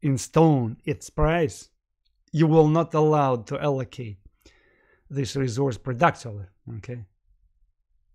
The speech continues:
Which means if, for instance, um, I set a particular price for a tractor,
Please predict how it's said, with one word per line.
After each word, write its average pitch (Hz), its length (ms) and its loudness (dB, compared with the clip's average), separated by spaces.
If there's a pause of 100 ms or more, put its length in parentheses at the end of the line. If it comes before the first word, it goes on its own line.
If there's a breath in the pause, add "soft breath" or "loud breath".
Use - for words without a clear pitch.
(300)
Which 143 280 -6
means 143 460 0
if, 135 140 -6
for 139 220 -6
instance, 120 580 -10
um, 113 360 -12 (1700)
I 139 120 -2
set 135 300 -6
a 123 40 -8
particular 127 480 -10
price 131 440 -6
for 127 180 -14
a 117 40 -12
tractor, 156 480 -6